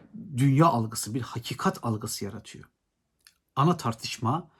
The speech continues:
kitabında en temel meselelerinden biri bu. Burada Platon'un ortaya koyduğu düşünceler, Hristiyanlığın ortaya koyduğu düşünceler,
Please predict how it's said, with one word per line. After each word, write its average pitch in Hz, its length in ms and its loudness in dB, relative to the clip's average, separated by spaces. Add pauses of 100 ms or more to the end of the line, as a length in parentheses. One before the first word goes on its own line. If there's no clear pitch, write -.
(380)
kitabında 135 800 2 (320)
en 165 200 6
temel 139 360 0
meselelerinden 120 680 0
biri 120 240 2
bu. 101 200 -4 (920)
Burada 135 680 4 (1200)
Platon'un 135 720 4
ortaya 131 360 -4
koyduğu 120 380 2
düşünceler, 110 760 -2 (640)
Hristiyanlığın 131 720 2
ortaya 117 360 0
koyduğu 110 360 -4
düşünceler, 104 760 -6